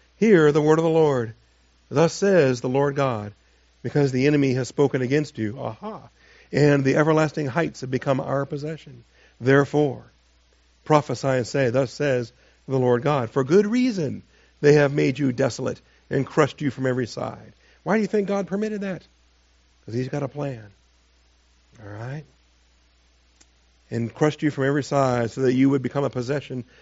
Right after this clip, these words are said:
of the rest of the nations, and you have been taken up in the talk of the whispering of the people." You become a byword. You become part of the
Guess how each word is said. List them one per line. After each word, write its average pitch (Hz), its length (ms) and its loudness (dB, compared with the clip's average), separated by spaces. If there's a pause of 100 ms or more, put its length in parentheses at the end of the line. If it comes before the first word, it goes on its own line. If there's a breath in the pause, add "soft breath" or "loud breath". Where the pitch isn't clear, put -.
(120 soft breath)
of 131 140 0
the 131 80 2
rest 139 240 2
of 151 80 0
the 151 60 2
nations, 143 560 -2 (260 soft breath)
and 135 100 0
you 135 120 4
have 139 120 4
been 139 180 2
taken 156 280 -2
up 147 160 0
in 131 140 -2
the 127 100 0
talk 143 380 -2
of 123 100 -8
the 123 160 -4 (300 soft breath)
whispering 135 460 2
of 131 100 -2
the 135 60 -2
people." 151 380 -10 (120)
You - 80 -12
become 151 180 -4
a 156 80 2
byword. 160 560 -4 (320 soft breath)
You 135 80 -8
become 151 320 0
part 160 220 2
of 156 80 0
the 147 120 0